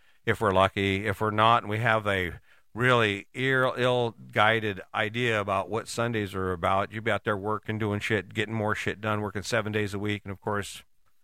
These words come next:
Therein lies the problem. What do you suppose that day of rest is about?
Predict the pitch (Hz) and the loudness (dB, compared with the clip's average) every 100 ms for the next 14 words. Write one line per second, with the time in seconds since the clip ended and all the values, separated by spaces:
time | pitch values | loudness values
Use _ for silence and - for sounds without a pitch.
0 | - - - _ _ _ - 110 107 101 | -20 -20 -20 _ _ _ 4 8 8 8
1 | 95 92 95 92 92 113 110 113 117 185 | 6 4 2 -2 -4 0 2 2 0 -2
2 | 240 - 202 139 120 110 113 101 95 98 | -2 -2 0 4 2 4 2 2 0 -2
3 | - - 87 78 82 82 | -4 -10 -8 -4 -2 -2